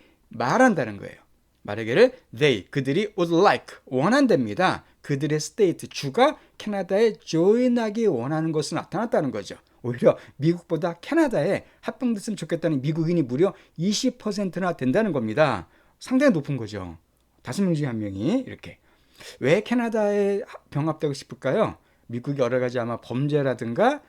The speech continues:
또는 뭐 의료비 이런 것, 이런 거 될 수도 있겠고 아니면 트럼프가 싫어서 그런 사람도 많습니다.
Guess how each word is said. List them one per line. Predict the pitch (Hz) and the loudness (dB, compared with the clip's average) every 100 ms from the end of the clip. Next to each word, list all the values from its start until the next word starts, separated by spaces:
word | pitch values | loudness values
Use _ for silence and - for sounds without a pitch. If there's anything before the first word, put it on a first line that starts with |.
| _ - | _ -6
또는 | 165 160 | -2 0
뭐 | 127 113 | -2 0
의료비 | 156 226 254 247 233 220 165 147 | 2 4 6 6 6 4 2 0
이런 | 131 127 | 0 -2
것, | 113 156 | -4 -2
이런 | 190 | -2
거 | 190 | 0
될 | 156 | -2
수도 | 143 - | -2 -4
있겠고 | 131 131 185 | -6 -4 -2
아니면 | 139 147 | 0 -2
트럼프가 | - 311 - 226 | -2 -2 -2 -4
싫어서 | - 359 - | -4 -4 -4
그런 | 233 170 | -2 -2
사람도 | 147 135 | -2 -2
많습니다. | 107 - 104 90 - | -4 -8 -14 -14 -18